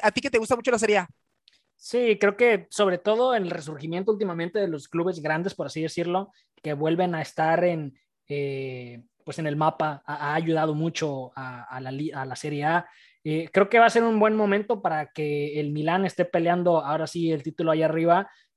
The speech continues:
Speaker 2: Eh, lo de la baja de Lukaku para el Inter, eh,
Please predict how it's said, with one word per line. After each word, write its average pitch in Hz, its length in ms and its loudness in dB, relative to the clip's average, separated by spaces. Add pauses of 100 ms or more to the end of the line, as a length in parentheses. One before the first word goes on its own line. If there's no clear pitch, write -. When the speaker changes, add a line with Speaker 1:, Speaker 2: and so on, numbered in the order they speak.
Speaker 2:
Eh, 156 520 0
lo 170 160 6
de 170 80 6
la 160 100 4
baja 185 280 4
de 202 100 4
Lukaku 160 720 2
para 147 180 -4
el 143 100 -6
Inter, 170 480 2 (380)
eh, 143 320 -4